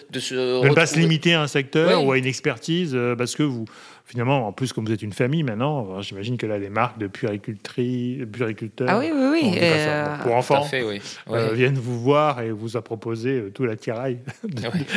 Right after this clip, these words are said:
Speaker 2: pour enfants. Mais en même temps, c'est la famille au sens large, donc c'est bien aussi. Enfin, comme tu dis, la cigarette, c'est quand même un sujet, euh, compliqué. Si en plus vous fumez pas, euh,
Speaker 3: Ah
Speaker 2: aucun
Speaker 3: oui, non,
Speaker 2: intérêt,
Speaker 3: mais,
Speaker 2: quoi.
Speaker 3: euh,
Speaker 1: Là, il y a même pas eu de débat pour,
Speaker 3: Ah
Speaker 1: pour
Speaker 3: non,
Speaker 1: rapport à
Speaker 3: non,
Speaker 1: ça,
Speaker 3: non,
Speaker 1: quoi.
Speaker 3: c'est,
Speaker 2: Ça,
Speaker 3: euh,
Speaker 2: c'est fou,
Speaker 3: non,
Speaker 2: hein.
Speaker 3: mais là, voilà, on est, on fait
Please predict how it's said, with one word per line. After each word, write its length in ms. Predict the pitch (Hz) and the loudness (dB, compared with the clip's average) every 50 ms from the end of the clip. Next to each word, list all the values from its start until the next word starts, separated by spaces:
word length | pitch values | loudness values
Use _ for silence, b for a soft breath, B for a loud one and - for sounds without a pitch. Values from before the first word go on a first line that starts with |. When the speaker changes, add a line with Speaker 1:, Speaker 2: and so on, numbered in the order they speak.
| 254 - - | -2 -2 4
Speaker 2:
pour 180 | - 135 107 | 4 4 4
enfants. 380 | 107 117 120 - 160 175 165 - B B B B B B B B - | 4 -2 2 2 2 2 2 -2 B B B B B B B B 0
Mais 100 | 120 113 | 2 4
en 80 | 113 | 4
même 260 | 120 127 127 131 135 120 | 4 4 4 4 2 4
temps, 200 | - 156 165 165 | 4 4 4 4
c'est 200 | - - 131 113 | 2 0 0 0
la 100 | 110 104 | 0 2
famille 300 | - 139 151 175 180 165 | 2 2 2 2 2 2
au 60 | 139 | 0
sens 240 | 120 - 135 135 - | 0 -2 -4 0 2
large, 240 | 190 190 180 151 117 | 2 2 2 2 -2
donc 140 | 110 110 - | -4 -8 -8
c'est 120 | - - | -6 -8
bien 160 | 110 110 117 113 | -4 -2 -2 -2
aussi. 400 | 120 127 - 214 214 180 117 - _ _ - | -2 -2 -2 0 0 -2 -2 -4 _ _ -12
Enfin, 220 | 110 95 90 85 B B B B B B B B B B B - | -10 -10 -10 -12 B B B B B B B B B B B -6
comme 120 | - 120 104 | -4 -4 -4
tu 100 | - 131 | -4 -2
dis, 140 | 120 139 | 0 2
la 80 | 127 120 | 2 2
cigarette, 380 | 107 - 117 117 113 120 135 131 | 0 0 0 0 2 2 0 -2
c'est 120 | - - | -4 -6
quand 100 | - 113 | -6 -6
même 120 | 110 107 104 | -4 -4 -4
un 60 | 101 | -6
sujet, 320 | 101 - - 104 110 123 127 | -8 -8 -10 -4 -2 -2 -2
euh, 160 | 120 104 104 | -2 -2 -4
compliqué. 480 | - - 107 - 127 110 - 160 170 170 | -6 -8 -8 -6 -6 -2 2 2 2 2
Si 220 | - - - 123 | 0 -2 -4 -2
en 80 | 104 98 | -2 -2
plus 160 | 104 120 113 | -4 -4 -4
vous 60 | 113 | -6
fumez 300 | 101 - - 107 98 95 | -8 -6 -6 -4 -4 0
pas, 340 | 92 135 139 156 160 151 127 101 | 2 2 4 4 2 0 -2 -4
euh, 400 | 95 92 92 90 87 87 85 87 98 123 | -4 -6 -6 -8 -10 -12 -14 -14 -12 -8
Speaker 3:
Ah 60 | 139 180 | -4 -2
Speaker 2:
aucun 120 | 247 220 | 0 2
Speaker 3:
oui, 60 | 104 208 | 2 4
non, 60 | 196 | 6
Speaker 2:
intérêt, 140 | 156 156 - | 6 6 6
Speaker 3:
mais, 80 | 165 165 | 4 4
Speaker 2:
quoi. 80 | 160 165 | 2 0
Speaker 3:
euh, 500 | 165 165 160 160 160 160 160 160 156 151 | 0 0 0 0 0 0 0 2 2 2
Speaker 1:
Là, 40 | 151 | 2
il 60 | 151 | 2
y 40 | 156 | 2
a 40 | 156 | 2
même 120 | 156 104 | 0 0
pas 120 | - 98 95 | 0 0 0
eu 40 | 92 | 0
de 40 | 90 | 0
débat 280 | 90 104 101 107 110 101 | -2 -2 2 2 2 0
pour, 280 | - - 85 - - _ - | 0 -6 -12 -12 -12 _ -8
Speaker 3:
Ah 100 | - 170 | -4 0
Speaker 1:
pour 100 | 127 123 | 4 4
Speaker 3:
non, 60 | 120 - - | 4 4 2
Speaker 1:
rapport 180 | 151 - - | 0 0 0
à 20 | - | 0
Speaker 3:
non, 80 | - | 0
Speaker 1:
ça, 60 | - - | 2 2
Speaker 3:
non, 80 | 185 180 | 2 2
Speaker 1:
quoi. 40 | 165 | 2
Speaker 3:
c'est, 320 | - - - 170 160 156 151 | 0 0 0 0 0 0 0
Speaker 2:
Ça, 160 | 147 147 147 147 | 0 0 0 2
Speaker 3:
euh, 60 | 147 147 | 2 2
Speaker 2:
c'est 40 | - | 2
fou, 40 | 208 233 | 2 2
Speaker 3:
non, 60 | 226 | 2
Speaker 2:
hein. 40 | 202 180 | 2 0
Speaker 3:
mais 160 | 170 170 165 | 0 0 2
là, 220 | 170 196 233 247 220 | 2 4 4 2 2
voilà, 260 | 185 196 214 202 170 | 2 2 2 2 2
on 100 | 165 170 | 0 -2
est, 80 | 175 | -4
on 120 | - 151 170 | -4 -6 -8
fait 260 | - - 190 180 - | -4 -4 -4 -4 -4